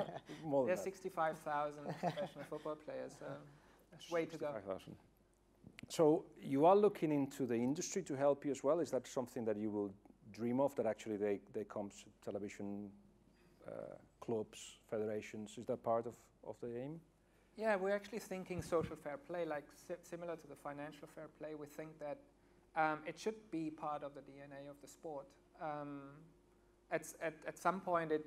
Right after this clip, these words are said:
Speaker 2: th-, there, there was this sort of separation of where football does social good and where football is a business. And then,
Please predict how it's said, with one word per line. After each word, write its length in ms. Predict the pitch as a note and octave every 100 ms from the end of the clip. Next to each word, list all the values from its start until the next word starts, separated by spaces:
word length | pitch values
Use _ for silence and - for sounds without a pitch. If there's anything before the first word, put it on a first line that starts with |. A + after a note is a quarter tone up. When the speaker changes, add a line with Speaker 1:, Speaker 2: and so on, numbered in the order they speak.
| -
Speaker 2:
th-, 120 | E3 C#3+ C#3
there, 120 | D#3 D3 D3
there 120 | D#3
was 280 | D#3 D#3+ D3 C#3+ C#3+
this 160 | D3+ - -
sort 200 | D3+ D3+
of 80 | D3
separation 640 | - - C#3+ C#3+ D3+ D#3+ D3+ D3
of 80 | D3
where 160 | D3
football 380 | C#3+ E3 D#3+ C#3
does 160 | C#3+ C#3
social 320 | D#3+ C#3 C#3
good 200 | C#3 E3+
and 140 | D3+
where 80 | C#3
football 320 | - D#3 C#3 C#3
is 120 | C#3+
a 40 |
business. 440 | B2 D3 D#3+ F#3 - - - - D#3
And 120 | D#3
then, 160 | D3+